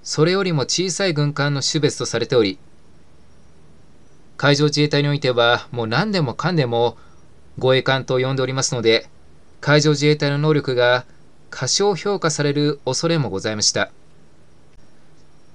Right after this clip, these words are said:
また、護衛艦隊の廃止によって、大東亜戦争の戦訓として対潜水艦戦に重きを置いた体制も見直される可能性が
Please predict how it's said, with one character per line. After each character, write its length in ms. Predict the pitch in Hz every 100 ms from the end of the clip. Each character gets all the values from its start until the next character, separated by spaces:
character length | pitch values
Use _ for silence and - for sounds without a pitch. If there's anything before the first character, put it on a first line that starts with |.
| -
ま 100 | 143
た、 440 | 151 143 143 143 -
護 220 | - 147 170
衛 100 | 175
艦 220 | 180 170
隊 180 | 156 135
の 80 |
廃 180 | 107 139
止 140 | 139 147
に 80 |
よ 80 | 139
っ 40 | 135
て、 400 | - 127 135 - - - - - - -
大 240 | 131 160 202
東 340 | - 196 202
亜 60 | 196
戦 220 | - 196
争 300 | 160 156 139
の 340 | 131 135 143 - -
戦 280 | - 156 151
訓 160 | 160
と 140 | 156 151
し 80 |
て 320 | - 143 143 143 - - -
対 240 | 170 190
潜 340 | 143 - 160 175
水 220 | - 185
艦 180 | 180 170
戦 260 | 175 170 160
に 240 | 165 - - -
重 260 | 185 196
き 180 | 151 147
を 100 | 127
置 100 | 131
い 40 | 127
た 180 | 135 131
体 180 | 135
制 200 | 135 139
も 320 | 131 131 131 - - - - -
見 100 | 127
直 180 | 170 175
さ 120 | 180
れ 80 | 180
る 80 | 165
可 120 | 170
能 100 | 170
性 220 | - 165
が 400 | 156 156 156 -